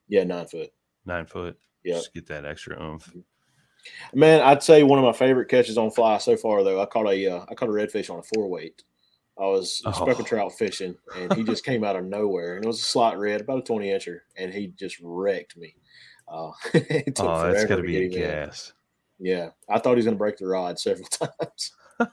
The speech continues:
Speaker 2: I've told this story before, man. Like, the first time, like,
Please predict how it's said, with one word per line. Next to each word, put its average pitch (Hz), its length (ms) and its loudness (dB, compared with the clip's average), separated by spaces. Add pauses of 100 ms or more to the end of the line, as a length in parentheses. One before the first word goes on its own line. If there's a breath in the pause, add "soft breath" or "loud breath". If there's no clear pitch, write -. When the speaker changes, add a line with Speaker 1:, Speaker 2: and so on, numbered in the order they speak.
(1800 loud breath)
Speaker 2:
I've 143 160 4
told 160 220 2
this 120 140 0
story 120 340 2
before, 107 480 0
man. 92 280 -2
Like, 92 180 -4
the 95 120 -4
first - 440 -2
time, 101 580 -2
like, 101 260 -2